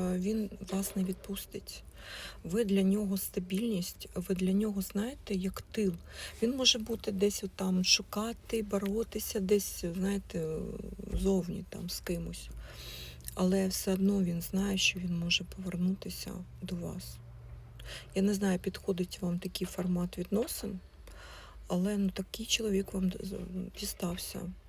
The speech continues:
Тут вже вам обирати... По поточному стану я не бачу нічого такого, що можна сказати, що у вас тут погано. Ні, непогано. Так, людина у вас, е,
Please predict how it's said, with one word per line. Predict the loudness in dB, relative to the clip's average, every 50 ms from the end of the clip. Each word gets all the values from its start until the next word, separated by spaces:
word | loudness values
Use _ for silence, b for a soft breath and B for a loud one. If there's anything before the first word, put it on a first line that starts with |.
| -8
Тут | -4 -4 -4 -2 2
вже | 2 4 4 4 2 -2 -2
вам | 0 2 2 4 2 2
обирати... | 0 -2 -2 -2 -2 -2 -4 -6 -6 -6 -8 -8 -8 -10 B B B B B B B B B
По | -4 -2
поточному | 0 0 0 2 2 2 2 2 2 2 2 0 0
стану | -2 -2 -2 0 2 4 4
я | 4 4
не | 4 4
бачу | 4 2 2 0 0 0 0 2
нічого | 2 0 0 0 -2 -2 -2 -2 -2 -2 -4
такого, | -4 -6 -6 -4 -2 -2 0 2 2 2 0 0 0 -2
що | -2 -2 0 0
можна | 0 -2 -2 -2 -2 -4 -6
сказати, | -6 -8 -10 -6 -6 -6 -6 -6 -4 -2
що | -2 -2 -2 -2 -6
у | -8 -8 -8 -8 -8 -8 -8 -8 -8
вас | -8 -8 -8 -10 -10
тут | -12 -12 -12
погано. | -10 -8 -8 -8 -8 -8 -8 -8 -6 -2
Ні, | 0 2 2 2 0 -2 -6 B B B B B B B B -6
непогано. | -6 -4 -2 -2 0 0 0 0 -2 -4 -6 -8 -10 -10 -14 -16 -20 B B B B B B B B B -8 -4
Так, | -2 -2 -2 -2 -2
людина | -2 0 2 4 4 6 6 4 4 2
у | 2 0
вас, | 0 -2 -2 -2 -2 -4 -4 -4 -4 -6
е, | -6